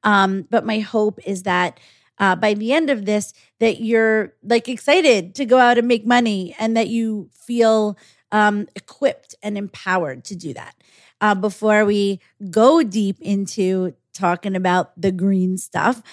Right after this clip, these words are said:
um, I do want to just remind you, I will be reminding you. So if you're listening to this episode and it is after October twenty-eighth, twenty twenty-three,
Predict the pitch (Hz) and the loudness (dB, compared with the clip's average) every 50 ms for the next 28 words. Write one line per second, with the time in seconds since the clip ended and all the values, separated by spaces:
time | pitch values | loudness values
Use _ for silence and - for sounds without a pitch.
0 | - - - - _ - 233 226 220 226 214 - 208 220 208 180 - 220 220 220 | -20 -20 -20 -20 _ 0 2 2 2 2 0 -2 -2 -2 -4 -6 -6 -4 -4 -2
1 | 208 214 208 208 208 208 - - - - 247 226 220 220 208 202 - - - - | -2 -2 -2 -2 -4 -4 -6 -10 -10 -6 -4 -2 0 0 0 0 -2 -6 -14 -20
2 | _ _ - - 233 226 226 - - _ 214 208 220 214 208 202 226 269 285 254 | _ _ -2 0 0 0 0 -4 -12 _ -6 -4 -2 0 0 0 0 0 0 0
3 | 226 202 196 - - 202 208 202 190 214 254 262 269 196 185 240 226 214 214 202 | 0 -2 -2 0 0 0 0 0 0 -2 -2 -2 -2 -2 -4 -4 -4 -4 -4 -4
4 | 208 214 220 208 208 202 185 185 - - 202 196 180 175 - _ _ _ _ _ | -4 -4 -4 -4 -4 -4 -4 -4 -2 -2 -2 -2 -2 -6 -12 _ _ _ _ _
5 | _ _ _ _ _ _ _ _ _ _ _ _ _ _ _ - 277 294 - - | _ _ _ _ _ _ _ _ _ _ _ _ _ _ _ -2 -2 -2 0 0
6 | 285 285 277 254 214 208 220 - - 208 190 190 185 175 175 175 - - - - | 2 2 2 2 2 0 0 0 -2 -4 -2 -2 -2 -2 -4 -6 -8 -14 -20 -20
7 | _ _ - - 240 233 220 208 202 175 190 208 220 214 - - - _ 185 185 | _ _ -12 -6 -2 0 0 0 0 2 2 2 2 2 -2 -8 -6 _ -2 -2
8 | 180 - 190 185 - - 190 185 180 185 185 175 - - - _ _ - 202 208 | -2 -2 -4 -6 -2 -2 0 0 0 0 -2 -6 -10 -16 -20 _ _ -6 -2 0
9 | 233 262 277 262 247 226 - - _ - 196 196 208 - - - 160 160 165 156 | 0 0 0 0 -2 -2 -4 -6 _ 0 2 2 2 2 -2 -4 -2 -2 -2 -2
10 | - - - 208 208 - - 285 262 240 208 226 214 - - 226 214 208 190 170 | -2 -2 -2 -2 -2 -2 0 0 0 2 0 -2 -2 -4 -4 -4 -4 -4 -6 -8
11 | 175 - - 196 180 175 180 175 - - - - - - 220 220 226 208 - 208 | -12 -8 -4 -2 -2 -2 -4 -6 -8 -14 -20 -20 -14 -8 -4 -4 -4 -4 -4 -6
12 | 196 - - 233 196 196 - 196 180 - - 196 196 196 185 180 190 226 | -8 -4 -4 -4 -4 -4 -4 -8 -8 -8 -6 -4 -2 -2 -2 -2 -4 -4